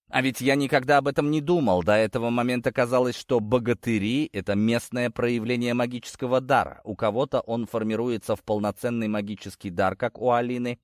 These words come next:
Но у других магическое ядро, так и не сумев сформироваться, проявляется иначе, напитывает тело силой, делая такого человека сильнее и выносливее. Но что, если всё совершенно не так? Если женщин-богатырей нет,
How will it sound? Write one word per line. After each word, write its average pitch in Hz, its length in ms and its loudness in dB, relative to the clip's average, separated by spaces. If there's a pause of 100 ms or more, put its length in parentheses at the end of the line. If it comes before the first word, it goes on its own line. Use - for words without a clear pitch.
(140)
Но 143 260 4
у 127 140 0
других 113 500 -2
магическое 98 640 -2
ядро, 95 400 -2
так 90 220 -6
и - 20 -8
не 90 120 -6
сумев 95 360 -6
сформироваться, 90 920 -4
проявляется 113 720 -4
иначе, 143 460 0
напитывает 127 640 -6
тело 147 300 -2
силой, 123 520 -4
делая 90 440 -2
такого 87 400 -6
человека 90 520 -6
сильнее 117 800 -2
и 123 40 -2
выносливее. 110 680 -8 (340)
Но 202 220 4
что, 254 180 4
если 262 360 0
всё 233 160 2
совершенно 202 640 0
не 185 180 0
так? 92 380 -4
Если 123 420 -2
женщин-богатырей 120 920 -2
нет, 117 340 0